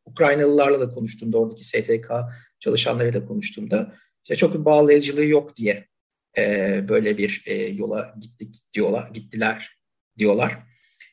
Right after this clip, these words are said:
E, ama yine de bunlar pozitif adımlar oluyor ülkelerin attıkları. Biraz işte, e, böyle böyle başlıyor.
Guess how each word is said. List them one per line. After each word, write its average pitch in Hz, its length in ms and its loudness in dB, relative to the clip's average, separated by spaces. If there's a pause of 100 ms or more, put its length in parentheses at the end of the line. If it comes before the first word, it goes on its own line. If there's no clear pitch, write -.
(260)
E, 127 720 2
ama 202 180 8
yine 220 220 6
de 196 100 6
bunlar 202 380 6
pozitif - 420 -6
adımlar 156 380 4
oluyor 120 340 4
ülkelerin 123 560 -4 (140)
attıkları. 123 680 0
Biraz 139 320 2
işte, - 500 -2 (100)
e, 120 440 6
böyle 170 260 10
böyle 120 280 6
başlıyor. 107 640 -4